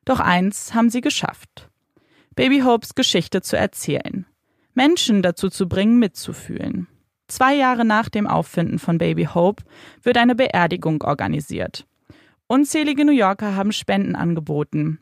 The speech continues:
Die Ermittler haben die Organisation übernommen und den Grabstein bezahlt. Lieutenant Reznick hält die Trauerrede vor hunderten Menschen. Die Kirche ist gerammelt voll.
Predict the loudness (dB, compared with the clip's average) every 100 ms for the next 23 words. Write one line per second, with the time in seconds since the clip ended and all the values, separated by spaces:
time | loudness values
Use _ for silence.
0 | _ 0 2 2 2 2 2 0 0 0
1 | 0 -2 0 0 0 -4 -4 -6 -4 -2
2 | 0 0 0 -2 -2 0 0 0 -4 -6
3 | -6 -4 -6 -8 -6 -6 -8 -12 _ _
4 | _ _ _ -4 0 2 4 4 2 0
5 | -4 -4 -2 -2 -2 -4 -2 2 2 0
6 | -2 0 -2 -2 -2 2 4 4 2 2
7 | 2 2 0 -4 -8 -8 -8 _ _ -8
8 | -4 0 0 0 0 0 -2 0 2 2
9 | 0 -2 -6 -4 -4